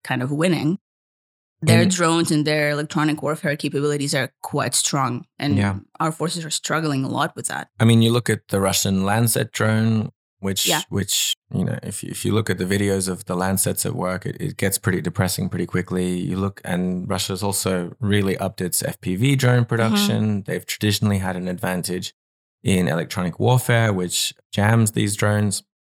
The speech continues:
Speaker 2: So it's a tough point in time. And then on top of that, which is perhaps the scarier part, are these revelations, not really revelations, but, you know, talk of Western support being under threat and, and drying up.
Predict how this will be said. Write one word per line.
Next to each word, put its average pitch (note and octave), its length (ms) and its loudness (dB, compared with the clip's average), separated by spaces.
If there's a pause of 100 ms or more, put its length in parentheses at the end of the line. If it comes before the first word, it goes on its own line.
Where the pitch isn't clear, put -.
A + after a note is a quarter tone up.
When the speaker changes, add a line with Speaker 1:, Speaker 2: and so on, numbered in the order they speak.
(280)
Speaker 2:
So C3 160 6
it's B2+ 140 2
a C#3 60 2
tough E3 300 2
point C#3 220 4
in A2 160 2
time. A2+ 540 2
And G#2+ 200 2
then C#3 200 4
on A2+ 160 2
top D3 320 0
of A#2+ 160 2
that, F2+ 260 0
which G2 180 -2
is G2+ 100 -2
perhaps G2 520 -2 (140)
the G2+ 80 -2
scarier B2 680 2
part, F2 400 -4 (280)
are G2+ 120 2
these G2+ 640 2 (120)
revelations, G#2 960 2
not - 140 0
really C3 160 4
revelations, A#2+ 640 4
but, - 320 -2
you A2 160 2
know, G2+ 140 2
talk A#2+ 560 0
of G2+ 340 0
Western G2 380 0
support F#2 520 -2 (640)
being G2 240 6
under F#2+ 220 2
threat - 400 0
and, F#2 420 -2
and G2+ 220 0
drying G#2 360 4
up. A2+ 280 0